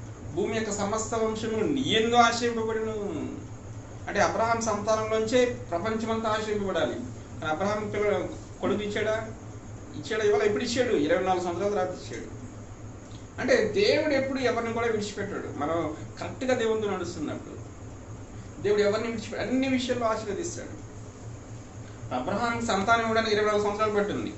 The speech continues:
కానీ ఇప్పుడు ప్రపంచంలో ప్రజలందరూ కూడా ఇప్పుడు ఏం చెప్పుకుంటారు? "మేము అబ్రహాం సంతానం" అని చెప్పుకుంటున్నారు.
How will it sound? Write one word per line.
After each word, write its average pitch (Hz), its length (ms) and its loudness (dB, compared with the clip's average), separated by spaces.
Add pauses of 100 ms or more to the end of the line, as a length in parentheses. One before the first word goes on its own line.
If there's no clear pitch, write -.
(320)
కానీ 202 160 2
ఇప్పుడు 190 200 0
ప్రపంచంలో 226 340 0
ప్రజలందరూ 220 500 0
కూడా 214 160 4
ఇప్పుడు 202 160 2
ఏం 214 160 2
చెప్పుకుంటారు? 220 460 0
"మేము 208 160 0
అబ్రహాం 202 340 0
సంతానం" 180 420 0
అని 170 160 0
చెప్పుకుంటున్నారు. 147 480 -6